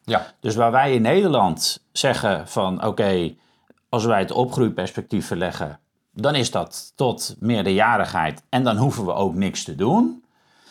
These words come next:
Speaker 2: zeg ik, ik vind dat in strijd met acht E V R M. Volgens mij heb jij, ook als jij op dit moment zegt, oké, we hebben nu, ik noem maar wat, we hebben twee jaar hulpverlening ingezet.
Speaker 1: Ja.
Speaker 2: Het heeft geen effect gehad. We gaan nu even niks meer, eh, doen.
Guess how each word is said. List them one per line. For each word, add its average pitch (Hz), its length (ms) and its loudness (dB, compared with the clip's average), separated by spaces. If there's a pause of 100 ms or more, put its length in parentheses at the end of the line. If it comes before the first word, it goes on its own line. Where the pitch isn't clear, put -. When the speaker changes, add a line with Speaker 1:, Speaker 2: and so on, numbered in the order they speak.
(360)
Speaker 2:
zeg - 260 -2
ik, 175 220 0
ik - 180 -2
vind 131 140 0
dat 98 140 0
in 82 80 -4
strijd 143 340 2
met 98 180 -2
acht - 260 -4
E 85 160 -4
V - 60 -14
R 80 200 -8
M. 139 200 0 (220)
Volgens - 340 -8
mij 110 240 2
heb 113 180 0
jij, - 300 -2
ook 220 300 2
als 98 140 0
jij 78 400 0 (300)
op 85 300 -8
dit 170 220 2
moment 123 440 2
zegt, - 600 -10 (340)
oké, 98 360 0
we 92 80 0
hebben 101 200 2
nu, 110 280 2
ik 87 80 -4
noem 113 160 2
maar 95 100 2
wat, 80 200 -4
we 110 60 -2
hebben 98 200 -2
twee 123 220 0
jaar 76 180 -2
hulpverlening 151 600 0
ingezet. 104 720 0
Speaker 1:
Ja. - 320 -20
Speaker 2:
Het - 120 -12
heeft - 220 -2
geen 156 300 0
effect 127 420 0
gehad. 95 580 -2 (420)
We - 140 -6
gaan 92 200 0
nu 151 160 4
even 101 320 2
niks 92 220 0
meer, 80 360 -4
eh, 98 260 -2
doen. 254 400 2